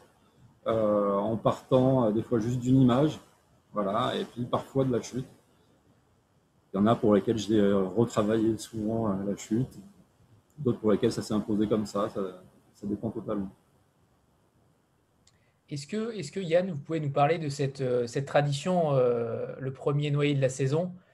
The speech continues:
Speaker 2: euh,
Speaker 1: <laughs>
Speaker 2: qui évidemment est extrêmement, euh, légèrement glauque, hein, mais qui m'a fait évidemment beaucoup rire. Euh, racontez-nous cette, euh,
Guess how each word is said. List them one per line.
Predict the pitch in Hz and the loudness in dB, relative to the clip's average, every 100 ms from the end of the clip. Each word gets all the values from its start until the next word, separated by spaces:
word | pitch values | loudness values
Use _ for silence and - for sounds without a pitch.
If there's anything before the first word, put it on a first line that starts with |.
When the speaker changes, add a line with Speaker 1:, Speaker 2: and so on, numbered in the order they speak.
| - 151 - - | -14 -12 -10 -2
Speaker 2:
euh, | 139 135 - | 2 2 0
Speaker 1:
<laughs> | - | -10
Speaker 2:
qui | - 165 156 | -6 0 2
évidemment | 147 151 160 165 151 | 4 6 6 6 4
est | 135 131 131 127 127 139 | 4 2 0 -2 -4 -6
extrêmement, | 160 143 - 151 143 143 131 | -10 -10 -2 2 4 4 4
euh, | 123 123 - - _ _ | 2 0 -6 -16 _ _
légèrement | 127 127 135 151 | -6 2 4 4
glauque, | 170 240 240 | 6 4 4
hein, | 202 | 2
mais | 202 160 | 0 -2
qui | 139 139 | -2 0
m'a | 131 | 0
fait | - 131 | 0 -2
évidemment | 131 123 123 120 | 0 0 0 -4
beaucoup | 120 139 135 | -6 -2 2
rire. | 156 220 - _ - _ _ - | 2 2 -4 _ -20 _ _ 0
Euh, | 135 131 131 131 139 - | 2 2 0 0 -2 -2
racontez-nous | 127 147 175 143 151 180 | 0 0 -2 -2 -2 -4
cette, | 180 139 139 | -4 -6 -4
euh, | 131 120 117 | -4 -4 -6